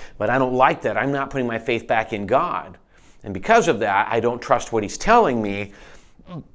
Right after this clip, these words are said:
because it doesn't fit what I think, excuse me. So go to God for wisdom. Number two, we can't see the whole picture without drawing on wisdom from God.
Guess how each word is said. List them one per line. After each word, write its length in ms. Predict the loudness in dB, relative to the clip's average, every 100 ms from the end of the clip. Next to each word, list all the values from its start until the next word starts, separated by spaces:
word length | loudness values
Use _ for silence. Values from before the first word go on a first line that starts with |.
| -6
because 280 | -2 0 2
it 60 |
doesn't 280 | 2 2 0
fit 160 | -2 -2
what 140 | 0
I 120 | -2
think, 180 | -2 -8
excuse 300 | -6 -6 -6
me. 120 | -8
So 460 | 2 4 4 2 -14 _ _ -20 -16 0
go 200 | 4 4
to 80 | 4
God 260 | 4 2
for 80 | 0
wisdom. 340 | -2 -2 -4 -4
Number 160 | -4
two, 440 | -4 0 2 0 -4 -18 -6
we 120 | -2 2
can't 280 | 2 2
see 140 | 2 0
the 100 | 4
whole 140 | 4
picture 380 | 4 0 0 -2
without 320 | 2 2 2
drawing 360 | 2 0 0 -2
on 200 | -4 -2
wisdom 320 | -4 -6 -10
from 180 | -8 -6
God. 280 | -6 -6